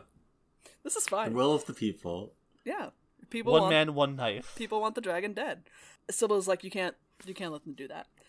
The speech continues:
Speaker 2: But that's,
Speaker 1: Um,
Speaker 2: Sybil says, "But that's mean."
Speaker 1: Yeah.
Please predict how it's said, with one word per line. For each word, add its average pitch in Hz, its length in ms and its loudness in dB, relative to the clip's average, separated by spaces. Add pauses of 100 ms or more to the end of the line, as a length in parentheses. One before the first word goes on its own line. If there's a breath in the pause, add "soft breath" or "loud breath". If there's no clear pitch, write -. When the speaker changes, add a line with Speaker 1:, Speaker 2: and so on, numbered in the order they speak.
(120 loud breath)
Speaker 2:
But 139 140 -2
that's, 151 220 0
Speaker 1:
Um, 139 200 -14
Speaker 2:
Sybil 165 300 2
says, 135 440 0
"But 139 140 0
that's 131 260 0
mean." 107 440 -2 (920 loud breath)
Speaker 1:
Yeah. 277 280 -6